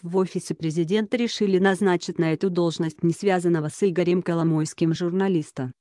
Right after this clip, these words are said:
а бизнесмена и волонтера Давида Арахамию.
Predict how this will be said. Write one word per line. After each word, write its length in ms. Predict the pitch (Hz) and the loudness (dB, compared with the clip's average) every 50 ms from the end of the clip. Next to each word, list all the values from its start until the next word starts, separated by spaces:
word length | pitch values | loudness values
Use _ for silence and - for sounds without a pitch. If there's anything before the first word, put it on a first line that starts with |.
| _ - | _ -4
а 80 | 185 | -2
бизнесмена 720 | 175 180 190 175 190 170 165 - - 196 220 254 262 226 | 0 0 0 2 0 0 0 0 0 0 2 2 2 2
и 80 | 180 175 | 2 2
волонтера 640 | 175 190 190 185 170 160 156 156 - 175 160 165 160 | 0 0 0 2 2 0 0 0 0 0 0 2 2
Давида 400 | 190 180 175 185 185 160 160 156 | 0 2 2 2 2 2 2 0
Арахамию. 680 | 156 151 135 139 - - 165 147 147 143 139 135 131 | -2 -2 -4 -6 -6 -4 -4 -2 -2 -2 -2 -4 -6